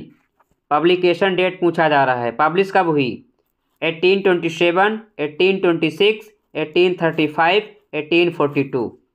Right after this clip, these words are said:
Response immediately question number nineteen, "To a Skylark" poem अठारह सौ पच्चीस में लिखी गई, publish हुई अठारह सौ सत्ताईस में। Option A is the right answer, eighteen ट्वेंटी सेवन।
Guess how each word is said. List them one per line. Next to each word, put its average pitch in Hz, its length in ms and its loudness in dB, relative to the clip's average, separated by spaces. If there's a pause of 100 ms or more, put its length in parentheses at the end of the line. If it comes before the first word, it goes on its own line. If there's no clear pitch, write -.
(480)
Response 180 540 0
immediately 196 400 -2
question 175 340 -2
number 165 200 0
nineteen, 143 640 -2 (1500)
"To 202 160 6
a 185 180 4
Skylark" 180 540 0 (100)
poem 180 340 0 (460)
अठारह 165 320 0
सौ 190 120 -2
पच्चीस 180 480 -4
में 185 220 4
लिखी 160 320 2
गई, 202 240 2 (880)
publish 170 400 0
हुई 214 440 0 (600)
अठारह 156 400 2
सौ 180 100 -4
सत्ताईस 160 520 -2
में। 131 160 -4
Option 160 500 0
A 180 140 2
is 175 100 -2
the 175 120 4
right 147 360 0
answer, 117 340 -4
eighteen 165 420 2
ट्वेंटी 170 380 0 (760)
सेवन। 123 560 -2